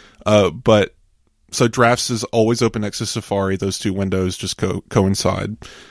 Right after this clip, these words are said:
Um, and then I have stuff like files and mail and stuff like that on the main screen. So my job, uh, generally is the news, but when there's no news to do,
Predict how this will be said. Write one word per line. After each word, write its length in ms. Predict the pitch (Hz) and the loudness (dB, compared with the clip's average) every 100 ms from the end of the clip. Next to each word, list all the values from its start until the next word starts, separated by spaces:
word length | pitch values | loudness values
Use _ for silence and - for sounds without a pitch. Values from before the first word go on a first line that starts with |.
| _ _ - | _ _ 2
Um, 460 | 101 95 92 90 - _ _ _ _ _ _ _ - - | 6 6 4 0 -6 _ _ _ _ _ _ _ -14 -2
and 140 | 120 | 2
then 100 | 110 | 4
I 120 | 104 | 4
have 580 | 98 101 98 90 - - _ | 4 2 2 -2 -10 -20 _
stuff 320 | - - 98 | -2 0 2
like 140 | 98 - | 0 0
files 440 | 104 95 92 95 | 2 2 2 -2
and 100 | 95 | -4
mail 200 | 98 - | -4 -6
and 100 | 101 | -6
stuff 240 | - 98 | -6 -6
like 140 | 92 - | -6 -2
that 100 | 95 | 0
on 80 | 92 | 0
the 80 | |
main 220 | 92 - - | -2 -4 -6
screen. 360 | - - 98 - - - | -8 -8 -10 -12 -18 -18
So 460 | - - 110 110 - _ _ _ _ _ _ | -2 4 8 6 4 _ _ _ _ _ _
my 220 | 127 127 147 | 0 2 4
job, 460 | 135 117 113 107 - _ _ _ _ _ _ _ _ _ _ _ - | 6 6 6 2 -12 _ _ _ _ _ _ _ _ _ _ _ -2
uh, 400 | 117 101 95 - - _ _ _ | 2 2 0 -4 -10 _ _ _
generally 480 | 127 131 123 120 117 | -2 2 2 2 2
is 160 | 113 110 | 0 0
the 100 | 123 | -2
news, 300 | 107 98 101 | -2 -2 -6
but 140 | 98 | -6
when 100 | 160 | -4
there's 140 | 165 160 | -2 -2
no 100 | 156 | 0
news 300 | 151 254 - | 0 -2 -2
to 120 | 107 | -4
do, 360 | 95 98 113 | -2 -4 -6